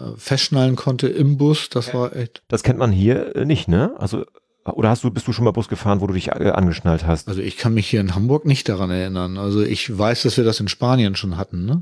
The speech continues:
Speaker 1: Da, die hatten, glaub ich, auch Anschnallgurte. Aber hier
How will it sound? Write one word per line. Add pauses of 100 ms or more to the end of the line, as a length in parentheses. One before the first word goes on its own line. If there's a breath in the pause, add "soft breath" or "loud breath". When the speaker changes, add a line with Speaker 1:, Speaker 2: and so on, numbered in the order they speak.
(120)
Speaker 1:
Da,
die
hatten,
glaub
ich,
auch (140)
Anschnallgurte.
Aber
hier